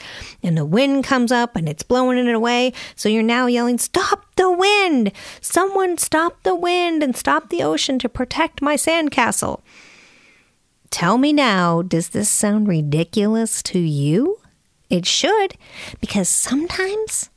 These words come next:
more often than not, this is how we behave in our lives, in our business. It's ridiculous. We have got to adapt. Things happen.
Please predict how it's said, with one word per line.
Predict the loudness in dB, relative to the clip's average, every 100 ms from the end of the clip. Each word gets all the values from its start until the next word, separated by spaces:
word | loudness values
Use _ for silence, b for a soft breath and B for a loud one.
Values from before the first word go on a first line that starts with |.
| _ _ -8 -2
more | -2
often | -2 -8 -4 0
than | 0 0
not, | 0 0 -2 -4 -20 b b b b -4
this | -2 0 0
is | -2
how | -2 -2
we | 0 0
behave | -2 -2 0 2 2 2 4
in | 4
our | 4 2 2
lives, | 2 2 0 -2 -4 -6 -8 _
in | -2 0
our | 0 0
business. | -2 0 0 0 0 -2 -4 -8 _ _ _ _ _
It's | -4 0 0
ridiculous. | 0 2 0 2 2 2 2 -2 -6 -10 B B B B
We | 0 0
have | 2 0 -2 -4
got | -2 0 0 -2 -6
to | -2 -2 0
adapt. | -4 _ 0 2 2 0 -8 -18 B B B 0
Things | 2 2 0 -2
happen. | -2 -2 0 0 0 0